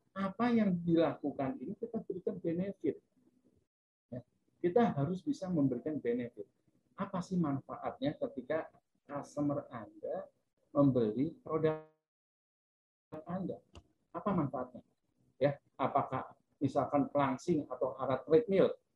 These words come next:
Apakah bukan treadmill itu untuk jadi ramping saja? Treadmill, alat treadmill. Tapi dengan ramping Anda jadi sehat. Ya, yang pasti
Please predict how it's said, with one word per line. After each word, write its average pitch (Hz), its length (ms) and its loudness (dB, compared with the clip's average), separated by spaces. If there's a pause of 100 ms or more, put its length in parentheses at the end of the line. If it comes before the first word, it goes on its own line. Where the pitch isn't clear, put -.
(120)
Apakah 147 480 -2 (320)
bukan 233 420 6
treadmill 180 540 4
itu 156 640 4
untuk 151 560 2 (160)
jadi 147 320 4
ramping 185 480 0
saja? - 480 -6 (720)
Treadmill, 131 480 0
alat 127 240 0
treadmill. 120 400 -4 (240)
Tapi 208 320 0
dengan 127 400 0
ramping 254 720 2
Anda 131 320 2
jadi 127 320 -2
sehat. 120 480 -4 (960)
Ya, 151 180 6 (220)
yang 156 320 6
pasti 269 320 2